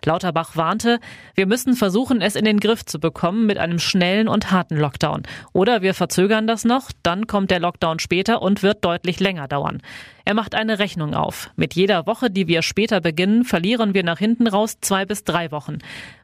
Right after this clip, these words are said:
Man dürfe höchstens bei einem Drittel des Anstiegs liegen", so Lauterbach mit Blick auf die wieder anziehenden Infektionszahlen.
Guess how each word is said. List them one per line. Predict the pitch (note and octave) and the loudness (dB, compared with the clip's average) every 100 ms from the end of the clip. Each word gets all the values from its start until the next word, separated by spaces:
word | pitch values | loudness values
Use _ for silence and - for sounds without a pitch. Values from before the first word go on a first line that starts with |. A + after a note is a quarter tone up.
| - | 0
Man | F3 | 2
dürfe | G#3 A3 G#3 | 2 2 2
höchstens | A3+ C4+ - A#3+ - | 2 0 0 0 2
bei | G#3 G3 - | -2 -2 -2
einem | G#3 A3 | -2 0
Drittel | G3+ A#3 A#3 | 0 2 2
des | G#3 G3+ | 0 0
Anstiegs | - G3 - D#3+ - | -2 -2 0 -2 0
liegen", | E3 D#3+ D#3 | 0 2 0
so | D3+ | 2
Lauterbach | D#3+ D#3+ F#3 D#3 E3 | 0 0 0 -2 -2
mit | E3+ E3 | -4 -4
Blick | D#3 F#3+ | -2 0
auf | - F3 | 0 0
die | F#3 | 0
wieder | E3 E3+ F3 | 2 2 0
anziehenden | F#3 F#3+ G3+ F3+ F3+ | -2 0 2 4 2
Infektionszahlen. | E3 F#3 F#3+ - F3+ D3+ - - D3 D3 | 2 0 -2 0 0 0 -2 -2 -2 -4